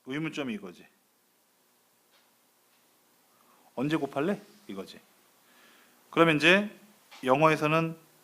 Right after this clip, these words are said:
and야, 한국말로는 그리고, 동시에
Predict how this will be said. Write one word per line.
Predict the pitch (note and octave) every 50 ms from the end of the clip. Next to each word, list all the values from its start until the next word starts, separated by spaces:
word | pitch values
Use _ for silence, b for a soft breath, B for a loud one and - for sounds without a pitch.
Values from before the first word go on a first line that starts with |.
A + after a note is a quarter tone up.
| _ _ _ _ _ _ _ _ _ _ -
and야, | - A#2+ C3 C#3+ C#3 C#3+ C3 A2+ A2+ D3 F#3 - - - _ _ _ _ b b b b b b
한국말로는 | b - F#3 G3 G3 F#3+ F3+ E3 D#3 D3 D3+ E3+ F#3 F#3+ G3 G3 - - - _ _ _ _ _ _ - -
그리고, | - B2 A#2+ A2+ G2+ G2 F2 - - - _ _ _ _ _ _ _ _ _ _ _ _ _ _ _ _ _ _ _ _ _ _ _ _ _ _ _ _ _ _ _ _ _ _ _ _ _ _ _ _ _ _ _ _
동시에 | - - A2+ A#2+ A#2+ A#2 - - G#2 F2+ E2